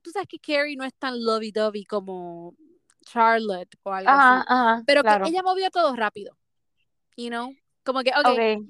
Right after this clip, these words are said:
Speaker 1: Vic se murió,
Speaker 2: Bien.
Speaker 1: está
Speaker 2: Hmm.
Speaker 1: sacando el cuerpo, hay que ver dónde lo
Speaker 2: Ok.
Speaker 1: vamos a,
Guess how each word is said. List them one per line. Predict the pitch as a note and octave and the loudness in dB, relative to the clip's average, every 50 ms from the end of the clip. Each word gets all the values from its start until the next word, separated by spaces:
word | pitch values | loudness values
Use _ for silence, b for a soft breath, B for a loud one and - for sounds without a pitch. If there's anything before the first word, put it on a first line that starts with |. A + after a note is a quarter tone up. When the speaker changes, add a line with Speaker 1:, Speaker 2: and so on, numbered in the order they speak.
| G3 | -2
Speaker 1:
Vic | G3 C4 C4+ - | -2 -2 -2 0
se | - D#4 | -4 -4
murió, | D4+ D#4+ D#4+ D4 C#4+ C#4 | -4 -2 -2 -2 -2 -2
Speaker 2:
Bien. | C4 B3+ A3+ - _ _ _ _ _ _ _ _ _ _ _ _ | -2 -4 -6 -8 _ _ _ _ _ _ _ _ _ _ _ _
Speaker 1:
está | - C4+ A#3+ A#3 | -6 -4 -4 -4
Speaker 2:
Hmm. | A3+ | -4
Speaker 1:
sacando | - A#3+ B3+ C4 C4+ C4+ | -6 -6 -6 -6 -6 -6
el | - | -4
cuerpo, | - B3+ B3+ - - A#3+ A#3+ B3 _ _ _ _ _ _ _ | -2 -4 -4 -2 -4 -6 -8 -8 _ _ _ _ _ _ _
hay | B3 A3+ | -12 -12
que | - A#3 | -8 -8
ver | A#3 A#3 A3+ | -8 -8 -2
dónde | A3+ A3+ B3 B3 | 2 4 4 4
lo | A#3+ A3+ G#3+ | 4 2 0
Speaker 2:
Ok. | - | -2
Speaker 1:
vamos | G#3+ G#3+ G#3+ G3+ | -6 -8 -10 -12
a, | G3 - - | -12 -14 -14